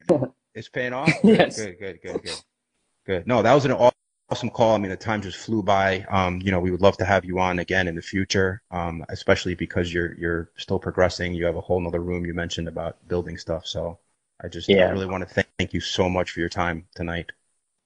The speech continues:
Speaker 1: Oh, thank you so much for having me. And thank you guys for joining. <laughs>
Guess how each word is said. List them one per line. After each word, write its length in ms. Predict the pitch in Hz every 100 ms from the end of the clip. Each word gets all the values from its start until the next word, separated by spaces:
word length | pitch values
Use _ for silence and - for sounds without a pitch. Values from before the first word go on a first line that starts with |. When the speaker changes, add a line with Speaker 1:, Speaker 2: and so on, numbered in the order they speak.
| _
Speaker 1:
Oh, 140 | 127 123
thank 200 | - 139
you 60 | 135
so 140 | 127 127
much 200 | 120 -
for 120 | 117
having 320 | 113 107 101
me. 160 | 101 107 _ _ _ _
And 260 | 120 123 117
thank 160 | 151
you 60 | 147
guys 240 | 143 139 139
for 140 | 135
joining. 520 | 117 120 117 110 110
<laughs> 60 | -